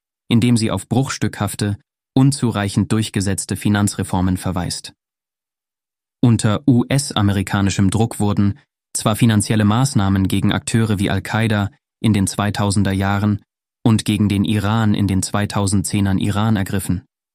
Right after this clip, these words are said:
Als jedoch die einflussreiche Kontrollinstanz Financial Action Task Force, F A T F,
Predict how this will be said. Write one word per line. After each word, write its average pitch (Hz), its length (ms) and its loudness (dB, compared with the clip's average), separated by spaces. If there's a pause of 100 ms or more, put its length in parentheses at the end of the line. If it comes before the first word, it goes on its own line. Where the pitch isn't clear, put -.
(960)
Als 135 220 2
jedoch 120 260 0
die - 200 -2
einflussreiche 110 640 -2
Kontrollinstanz 104 1040 -2 (520)
Financial 117 640 0
Action 101 420 -4
Task - 380 -4
Force, - 440 -8 (380)
F 110 360 -4
A 101 200 -2
T - 260 -4
F, - 340 -6